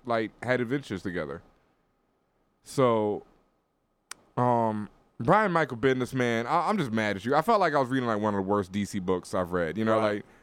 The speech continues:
Speaker 1: when it was just, like, stupid multiverses for no point, and then everything gets,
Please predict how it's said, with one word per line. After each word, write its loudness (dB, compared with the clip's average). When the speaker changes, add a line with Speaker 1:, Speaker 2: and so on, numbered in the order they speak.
Speaker 1:
when 0
it 2
was 0
just, -4
like, 0
stupid 2
multiverses 0
for -4
no 2
point, -4
and 2
then 2
everything 0
gets, -4